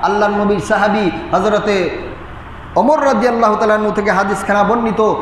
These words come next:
তিনি বলেন, রাসূল সাল্লাল্লাহু আলাইহি সাল্লাম বলেছেন, "তোমাদের মধ্যে সর্বোত্তম ওই ব্যক্তি যে কোরআনুল কারীম নিজে শিক্ষা করেছেন এবং অপরকে শিক্ষা দিয়েছেন।" এমপির কথা বলেছেন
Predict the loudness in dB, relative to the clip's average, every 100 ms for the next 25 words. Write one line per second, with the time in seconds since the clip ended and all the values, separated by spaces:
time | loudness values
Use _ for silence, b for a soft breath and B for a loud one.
0 | -6 -2 0 2 2 2 0 -2 -2 -2
1 | -2 0 2 0 0 0 0 0 2 0
2 | 0 -2 -2 -4 B 0 2 2 0 0
3 | 0 0 -2 2 2 2 2 0 0 0
4 | 0 0 0 -2 0 0 -2 -6 -2 -2
5 | 0 0 2 0 -2 -2 0 0 0 0
6 | 0 -2 -4 -2 -2 0 -2 -2 2 2
7 | 0 B -4 -2 0 0 0 0 0 -2
8 | -2 -2 -4 -2 -2 0 -2 -4 -4 -6
9 | -12 -14 -6 -2 0 0 0 0 0 0
10 | 0 0 0